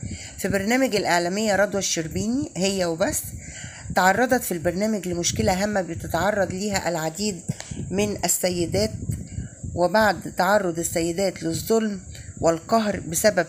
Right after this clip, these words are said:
تنازلهم عن القايمة، بدأت في عرض بعض الحالات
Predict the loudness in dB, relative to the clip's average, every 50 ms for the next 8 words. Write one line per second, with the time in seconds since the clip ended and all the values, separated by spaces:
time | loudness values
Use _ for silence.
0 | 0 -2 0 0 0 2 0 0 2 2 0 0 0 0 0 0 -2 -2 2 4
1 | 4 4 4 0 0 -2 -2 -6 -10 -10 -10 -10 -10 -2 2 2 4 4 4 2
2 | 2 0 -4 -4 -2 2 4 4 4 2 0 -2 2 4 4 4 4 2 0 -2
3 | 0 -2 0 0 2 0 0 0